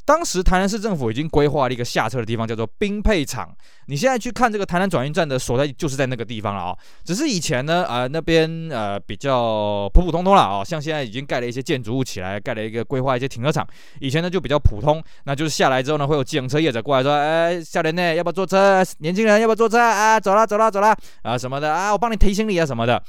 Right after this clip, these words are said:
现在都已经规划很好，就它有个计程车排班站，那你要主动过去那个排班站上计程车。以前那些管理真的是，我觉得令人摇头啦。所以呢，久而久之，我也不在那边搭计程车，我都是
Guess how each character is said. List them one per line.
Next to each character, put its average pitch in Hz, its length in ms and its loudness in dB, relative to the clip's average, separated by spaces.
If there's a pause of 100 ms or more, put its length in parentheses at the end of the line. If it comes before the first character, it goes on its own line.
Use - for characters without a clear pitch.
(260)
现 226 140 2
在 220 80 4
都 185 160 2
已 127 40 0
经 165 100 -2
规 165 160 2
划 160 140 4
很 127 160 0
好， 117 100 0
就 127 100 -6
它 143 140 -2
有 120 60 0
个 110 100 -2
计 147 140 -6
程 117 120 -4
车 127 160 -2
排 117 140 -4
班 143 160 0
站， 139 240 2
那 120 80 -10
你 110 80 -10
要 110 140 -6
主 104 160 -8
动 131 200 -4
过 127 200 -2
去 120 120 -6
那 120 80 -4
个 110 60 -4
排 110 100 -4
班 123 120 -2
站 127 300 -2
上 123 280 -4
计 120 140 -8
程 110 120 -6
车。 113 160 -4 (360)
以 151 100 -2
前 170 140 0
那 220 100 -2
些 220 100 2
管 156 200 0
理 156 100 -2
真 120 100 -4
的 127 100 -2
是， 113 300 -4
我 98 200 -4
觉 107 120 -4
得 107 220 -2
令 127 220 -6
人 101 200 -8
摇 98 180 2
头 95 220 2
啦。 104 120 0 (320)
所 226 160 8
以 233 40 10
呢， 160 220 4
久 160 220 4
而 170 40 6
久 147 100 2
之， 139 140 0
我 160 120 4
也 127 40 6
不 - 100 4
在 135 100 4
那 131 80 0
边 127 100 -2
搭 120 160 2
计 110 120 -6
程 101 100 -4
车， 107 140 -2
我 98 120 -4
都 131 100 -2
是 170 120 -2